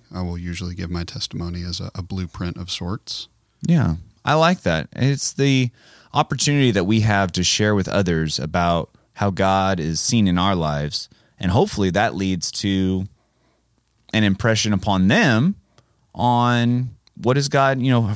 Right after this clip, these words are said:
Speaker 2: have them looking deeper on how God is working in their life.
Speaker 1: Something important that I have learned over the years is that a testimony is not about the leading up to the point you were saved.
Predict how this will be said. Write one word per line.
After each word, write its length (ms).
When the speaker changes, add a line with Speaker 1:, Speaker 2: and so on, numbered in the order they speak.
Speaker 2:
have 280
them 180
looking 280
deeper 280
on 100
how 320
God 240
is 100
working 340
in 100
their 160
life. 360
Speaker 1:
Something 360
important 420
that 120
I 160
have 220
learned 520
over 180
the 120
years 400
is 180
that 140
a 40
testimony 800
is 240
not 440
about 460
the 100
leading 420
up 260
to 180
the 100
point 440
you 200
were 100
saved. 600